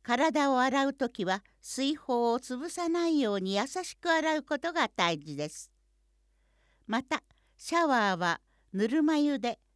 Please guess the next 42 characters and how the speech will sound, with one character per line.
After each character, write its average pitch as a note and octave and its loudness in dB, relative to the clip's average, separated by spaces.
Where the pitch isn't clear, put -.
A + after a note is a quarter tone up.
水 D4+ 0
圧 C#4+ -4
は B3 2
弱 A3 0
め D#4 4
に D4 4
す C#4+ -8
る C#4+ -4
と、 - -4
水 D#4+ 0
疱 D4+ 2
へ E4 2
の A#3 2
刺 - -6
激 A3 -2
が G3+ -2
少 - -8
な D4 0
く A#3 -8
な G3 -2
り F3+ -6
ま F#3+ -6
す。 - -20
体 A3+ 4
を B3 0
拭 B3 -12
く C4+ -6
と B3+ -2
き F#3+ -4
は F#3+ -2
柔 A3+ 4
ら E4+ 0
か D#4 -2
い G#3+ -2
タ A3 -4
オ A3+ 0
ル F3 -4
で D#3 -8
こ A3+ -2
す D4+ -8
ら C#4 0
ず - -18